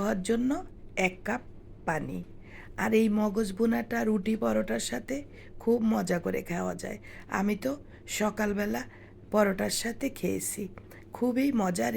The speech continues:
এই রেসিপিটা, একদম ঝটপট তৈরি করা যায়। দুই মিনিটের মতো আবারও রান্না করে নিয়েছি। যখন ঝোলটা শুকিয়ে গাঢ় হয়ে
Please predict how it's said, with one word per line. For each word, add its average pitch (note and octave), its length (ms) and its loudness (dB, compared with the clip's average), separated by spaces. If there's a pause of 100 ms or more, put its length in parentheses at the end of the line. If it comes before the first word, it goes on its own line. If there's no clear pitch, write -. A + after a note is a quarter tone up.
এই F3 140 6
রেসিপিটা, F3 480 -4 (120)
একদম G3+ 260 -2 (480)
ঝটপট G#3 460 0 (120)
তৈরি F#3 340 2
করা - 200 -4
যায়। G#3+ 240 -8 (1160)
দুই A3 140 8
মিনিটের A3 500 4
মতো A#3+ 180 -2 (200)
আবারও G#3 360 2 (100)
রান্না G3 340 2
করে A3 160 2
নিয়েছি। B3 380 0 (520)
যখন A3 240 4 (100)
ঝোলটা G#3+ 360 2
শুকিয়ে A3+ 460 0
গাঢ় G#3+ 280 0 (120)
হয়ে A3+ 200 0